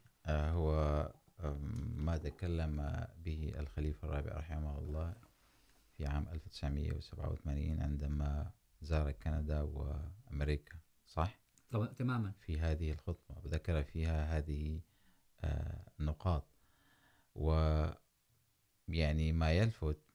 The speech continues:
Speaker 1: بأن ما ذكره في هذه الخطبة هو شيء طبيعي وفطري، بمعنى عندما ذكرت الفراغات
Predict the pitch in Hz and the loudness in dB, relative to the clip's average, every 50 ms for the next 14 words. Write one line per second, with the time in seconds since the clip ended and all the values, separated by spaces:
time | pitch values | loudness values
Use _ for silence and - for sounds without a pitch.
0 | _ _ - 95 - 95 95 92 90 85 85 85 85 82 76 82 78 - - 101 | _ _ -4 -2 0 2 2 4 4 4 4 4 2 2 2 0 -2 0 0 2
1 | 98 101 92 82 78 78 - - - _ _ _ _ - - 85 82 87 82 82 | 4 4 4 2 0 -2 -6 -10 -12 _ _ _ _ 0 2 4 4 4 4 2
2 | 80 73 - 90 87 - - 87 90 98 107 - _ _ _ _ _ _ _ _ | 0 0 0 -2 -4 -2 -2 -2 -2 -2 -4 -6 _ _ _ _ _ _ _ _
3 | - 95 92 90 90 85 82 - - - 101 101 - - - - - 80 82 90 | -2 0 2 4 4 4 2 0 0 0 0 0 0 -4 -6 -2 0 0 2 2
4 | 90 78 76 76 78 78 76 - - 92 87 - - - - - _ _ _ _ | 2 2 2 2 2 2 0 -2 -2 -6 -6 -6 -8 -16 -16 -16 _ _ _ _
5 | - - 85 98 98 92 90 78 76 71 76 - - _ _ - - - - 78 | -6 0 2 4 4 4 4 2 2 0 -2 -4 -8 _ _ -20 -8 -4 0 0
6 | 76 80 82 80 73 71 73 - - 101 95 - - - - 73 - 82 76 71 | 2 2 2 2 2 2 0 0 0 0 0 0 -2 -4 -4 -4 0 0 2 2
7 | 71 76 78 85 78 71 | 2 2 4 2 2 2